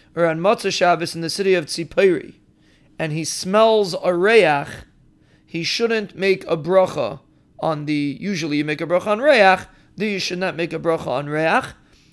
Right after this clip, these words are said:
because the purpose of that reach is to be megamer es hakelim, is to put a sweet smell into the kelim,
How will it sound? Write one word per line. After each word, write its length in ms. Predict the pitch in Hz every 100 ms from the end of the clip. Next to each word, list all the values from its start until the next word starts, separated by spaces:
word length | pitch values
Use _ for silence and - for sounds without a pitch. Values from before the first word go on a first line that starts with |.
| _
because 320 | - 165 185 156
the 80 |
purpose 460 | 165 233 254 220 -
of 160 | 180 165
that 180 | 185
reach 540 | 175 208 226 175 - - _ _ _ -
is 160 | 175
to 140 | 170 165
be 120 | 170
megamer 840 | 170 165 143 131 190 214 233 254 285
es 220 | 180 -
hakelim, 640 | 175 165 180 170 104 - - _ _ _ _
is 140 | 165 151
to 140 | 165
put 300 | - 220 220
a 180 | - 175
sweet 420 | 165 - 208 214
smell 720 | - - 202 208 170 151 160 - _ _
into 200 | 170 156
the 140 | 165 147
kelim, 380 | 147 131 -